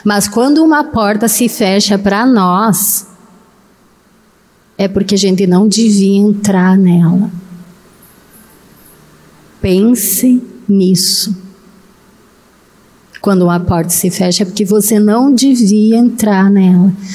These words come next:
Não ia ser bom. Não é pra esse momento.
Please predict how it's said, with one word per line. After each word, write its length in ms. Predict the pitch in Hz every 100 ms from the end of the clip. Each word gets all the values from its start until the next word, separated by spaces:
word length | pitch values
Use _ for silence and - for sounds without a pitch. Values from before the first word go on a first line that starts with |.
| -
Não 200 | 214 226
ia 180 | 240 240
ser 260 | 233 240 226
bom. 420 | 190 180 165 175 175 - - - _ _ _ _ _ _ _ _ - - -
Não 220 | 220 240
é 100 | 247
pra 160 | 262 302
esse 220 | 302 285
momento. 840 | 277 277 254 220 190 190 - -